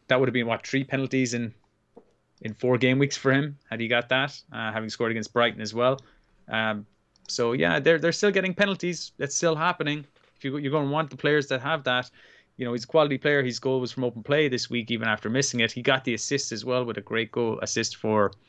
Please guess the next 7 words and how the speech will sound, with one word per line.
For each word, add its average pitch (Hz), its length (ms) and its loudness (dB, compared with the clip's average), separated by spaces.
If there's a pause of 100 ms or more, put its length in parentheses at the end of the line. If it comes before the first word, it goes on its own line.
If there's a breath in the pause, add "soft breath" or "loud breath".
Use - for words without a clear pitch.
(460 soft breath)
Rashford 127 420 4
at 160 120 2
the 143 80 0
end. 160 280 0
Great 110 260 -2 (240)
long 110 260 -2
ball. 131 380 4